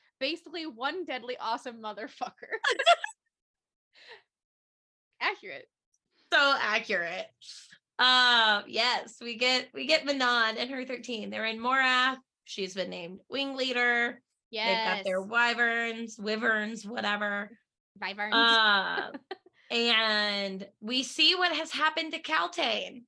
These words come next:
Speaker 1: Yes, we know what's, what's
Speaker 2: Yeah.
Speaker 1: become of her. Kaltain is
Speaker 2: Kaltain
Speaker 1: here
Speaker 2: in
Speaker 1: with a
Speaker 2: Crown of
Speaker 1: collar.
Speaker 2: Midnight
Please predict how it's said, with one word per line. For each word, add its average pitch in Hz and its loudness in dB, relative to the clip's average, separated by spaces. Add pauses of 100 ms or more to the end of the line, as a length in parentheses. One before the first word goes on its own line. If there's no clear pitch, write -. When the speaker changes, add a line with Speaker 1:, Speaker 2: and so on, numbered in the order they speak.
(120)
Speaker 1:
Yes, 381 0
we 277 -10
know 277 -6
what's, 311 -4
what's - -
Speaker 2:
Yeah. 247 4
Speaker 1:
become 294 -2
of 392 -8
her. 240 -2
Kaltain 269 4
is - -6
Speaker 2:
Kaltain 269 2
Speaker 1:
here 262 -8
Speaker 2:
in 247 0
Speaker 1:
with 233 -8 (260)
a 277 -20
Speaker 2:
Crown 262 2
of 262 0
Speaker 1:
collar. 220 2
Speaker 2:
Midnight 269 0